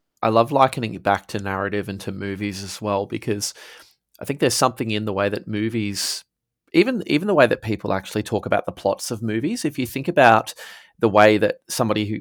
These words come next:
would go and pitch a movie or a script into Hollywood, it's often just distilled down into the absolute simplest core,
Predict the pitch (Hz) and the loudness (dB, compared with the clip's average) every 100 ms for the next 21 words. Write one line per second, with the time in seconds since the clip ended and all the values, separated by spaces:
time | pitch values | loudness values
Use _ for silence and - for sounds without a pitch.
0 | - 113 113 107 98 - 120 113 104 107 | -4 -2 2 2 0 -6 -4 -4 -4 -4
1 | 104 98 101 - 110 104 - 113 - 113 | -2 -4 -6 -6 -2 -2 -2 -6 -4 -4
2 | 104 92 110 131 107 - - _ - - | -6 0 2 2 2 -4 -6 _ -20 -20
3 | _ _ - 123 127 127 - 131 113 - | _ _ -2 0 2 0 0 -2 -2 -4
4 | 113 - 107 107 104 104 - 101 - - | -6 -2 -2 0 -2 -4 -8 -10 -8 -2
5 | 120 - - 113 - - 127 - 107 - | -2 -2 -4 -4 -2 -4 -6 -4 -6 -6
6 | - - 120 110 107 104 101 | -12 -2 2 4 4 0 -4